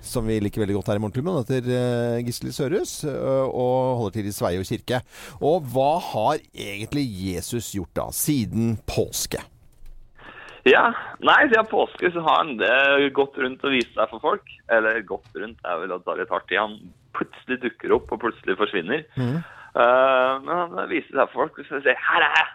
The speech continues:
Speaker 2: jeg lever!" Og så spiser han og drikker med dem, sånn at de skal si, "Oi, han er ikke spøkelse." Eh, og få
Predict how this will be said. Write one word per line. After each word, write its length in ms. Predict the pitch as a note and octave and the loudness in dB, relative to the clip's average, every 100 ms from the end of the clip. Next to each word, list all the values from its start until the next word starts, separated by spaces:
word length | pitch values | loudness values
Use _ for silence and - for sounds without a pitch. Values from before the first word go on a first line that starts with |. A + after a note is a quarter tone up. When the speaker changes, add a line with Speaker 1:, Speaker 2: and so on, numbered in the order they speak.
| _ | _
Speaker 2:
jeg 160 | C#3 D3+ | -4 0
lever!" 340 | C3+ A#2+ C3+ - - | 0 2 -2 -4 -8
Og 160 | G2 A#2 | -8 -6
så 260 | B2+ B2 B2 | -4 -4 -6
spiser 440 | _ G2+ F#2+ G#2+ | _ -14 -10 -6
han 120 | A2+ | -4
og 120 | B2 A2+ | -4 -6
drikker 280 | G2 - | -10 -10
med 140 | G#2 G2+ | -4 0
dem, 260 | C3 G2+ E2 | 0 -2 -8
sånn 140 | G2+ F#2+ | -8 -6
at 40 | |
de 140 | G2+ | -10
skal 140 | - F#2+ | -10 -8
si, 60 | G2 | -8
"Oi, 400 | - - F#2+ D#2 | -6 -8 -10 -10
han 100 | E2 | -12
er 140 | D#2+ - | -12 -16
ikke 160 | - - | -20 -16
spøkelse." 560 | - - - - D#3 - - _ _ _ _ _ | -16 -16 -16 -8 -8 -10 -20 _ _ _ _ _
Eh, 540 | G2+ G#2 A2 A2+ G#2+ G#2 | 2 4 6 4 4 2
og 180 | B1+ | 0
få 80 | - | -2